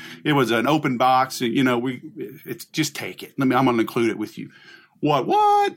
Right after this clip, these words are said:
So now I'm, you're singing my praises 'cause I delighted. I delivered a wow experience. I, now I've endeared myself to you. Now we're back up to the twelve o'clock.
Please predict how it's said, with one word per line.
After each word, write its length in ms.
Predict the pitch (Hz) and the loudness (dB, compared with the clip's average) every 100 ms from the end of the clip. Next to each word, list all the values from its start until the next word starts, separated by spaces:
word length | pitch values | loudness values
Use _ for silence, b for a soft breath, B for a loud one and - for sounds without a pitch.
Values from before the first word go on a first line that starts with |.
| _ | _
So 160 | - 123 | -4 0
now 260 | 131 139 | 2 4
I'm, 100 | 127 | 4
you're 140 | 131 135 | 2 0
singing 360 | - 127 127 | 0 2 4
my 140 | 123 143 | 2 0
praises 460 | 165 196 202 139 | 0 2 2 0
'cause 180 | - 117 | -2 0
I 140 | 120 | 0
delighted. 760 | 117 101 117 113 110 117 127 107 | 0 0 0 2 2 2 2 -2
I 40 | |
delivered 480 | 98 120 131 143 135 | -2 2 4 4 4
a 60 | 117 | 2
wow 280 | 120 127 | 2 2
experience. 480 | 123 - 139 135 123 - | 2 -2 -2 0 -2 -2
I, 120 | 123 | 0
now 280 | 123 123 147 | 2 2 4
I've 200 | 147 123 | 2 2
endeared 760 | 120 110 95 127 120 147 135 - | 0 0 -2 0 4 4 2 2
myself 640 | 131 127 - 131 127 - - | 0 2 0 0 0 -4 -2
to 120 | 156 | 2
you. 400 | 156 113 98 101 _ _ _ _ _ _ _ _ _ _ _ _ _ _ - | 2 0 -6 -8 _ _ _ _ _ _ _ _ _ _ _ _ _ _ -2
Now 180 | 123 | 0
we're 140 | 139 120 | 2 -2
back 420 | 92 127 135 - | 0 2 2 0
up 120 | 143 | -2
to 100 | 143 | 0
the 80 | 123 | -4
twelve 320 | - 143 139 | 0 2 2
o'clock. 400 | 135 160 143 - | 0 0 0 -2